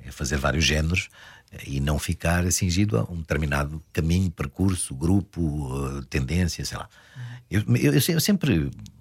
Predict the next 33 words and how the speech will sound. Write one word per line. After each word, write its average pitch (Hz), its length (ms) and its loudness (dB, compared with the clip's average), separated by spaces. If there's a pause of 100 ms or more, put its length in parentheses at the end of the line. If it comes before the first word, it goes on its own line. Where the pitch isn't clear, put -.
(180)
pronto, - 300 -2
eu - 40 -4
sei - 180 2
que - 120 -8
no 78 80 4
meio 73 300 4
artístico - 480 -4 (540)
muita 76 220 -6
gente 65 340 -4
não, 65 280 -8 (420)
não 69 180 -2
está - 180 0
de 64 120 -4
acordo 80 380 -4
e 64 180 -4
não, 58 200 -10
não 62 160 -8
me 64 120 -6
acha 58 260 0
lá 58 120 -10
muito - 320 -16 (200)
normal 58 520 -4
nesse 67 180 -4
sentido, 82 460 0
mas 90 140 -2
eu 69 80 -4
acho - 140 0
que - 100 -4
é, - 100 -8
isto 107 260 4
é 87 80 4
que 90 340 -2 (460)
é, - 60 -12